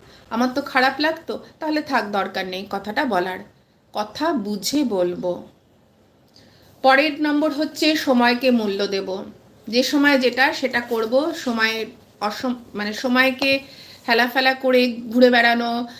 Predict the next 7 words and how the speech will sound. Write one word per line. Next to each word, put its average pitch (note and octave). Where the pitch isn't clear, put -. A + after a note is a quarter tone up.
আম, A#3+
আড্ডা A#3
মারা, A#3
কোনো B3
কাজকর্ম A#3
না A#3
করা, A3+